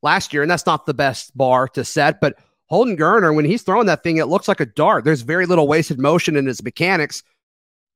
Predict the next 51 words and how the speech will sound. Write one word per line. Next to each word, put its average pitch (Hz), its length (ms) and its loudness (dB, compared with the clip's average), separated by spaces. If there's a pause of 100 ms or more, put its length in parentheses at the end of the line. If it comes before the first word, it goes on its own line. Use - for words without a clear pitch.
Is 156 140 -4
he 247 140 2
ready? 226 420 0 (160)
I-, 170 40 -2
is 170 260 -2
he 214 160 -2
ready 214 280 2
in 208 80 2
a 202 40 2
Hugh 202 180 -4
Freeze 208 240 0
offense 190 420 0
in 185 120 -2
year 190 160 2
two, 190 340 2
learning 180 320 2
the 156 60 -2
second 185 360 -2
o-, 165 220 0
second 185 320 -4
college 170 300 2
offense 165 420 -2
in 147 80 -16
two 175 140 0
years 165 480 -4 (280)
coming 175 220 -2
out 170 140 2
of 151 80 -4
high 160 180 0
school? 202 240 0
Like, 180 160 0
can 160 160 0
he 190 540 -2 (420)
take 208 240 -4
that 208 220 0
step 180 320 -2 (400)
to 208 80 -8
compete 208 260 -2
with 208 80 0
Robbie, 233 560 0
or 202 160 2
in 202 60 0
your 214 160 2
mind, 208 220 2
does 185 100 0
it 180 40 0
have 185 140 2
to 170 80 -12
be 180 80 2
a 160 60 2
transfer? 127 520 -6